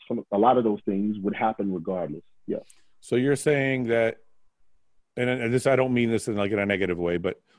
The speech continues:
Speaker 1: Yeah,
Speaker 2: you're
Speaker 1: yeah.
Speaker 2: basically saying that we don't have any control over what is gonna happen.
Speaker 1: I,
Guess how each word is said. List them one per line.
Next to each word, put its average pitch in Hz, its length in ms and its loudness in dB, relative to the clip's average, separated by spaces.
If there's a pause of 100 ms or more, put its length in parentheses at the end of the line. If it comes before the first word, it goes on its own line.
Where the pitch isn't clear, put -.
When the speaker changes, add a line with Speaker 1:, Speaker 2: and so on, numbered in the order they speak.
(240)
Speaker 1:
Yeah, - 140 -14
Speaker 2:
you're 120 180 4
Speaker 1:
yeah. 117 40 0
Speaker 2:
basically 127 460 4
saying 107 340 2
that 98 160 2
we 101 140 -2
don't 101 320 0
have 101 220 -2
any 101 200 -4
control 98 600 0
over 92 280 -4
what 92 440 -2
is 98 160 -4
gonna 87 180 -6
happen. 82 300 -6 (760)
Speaker 1:
I, 120 80 -4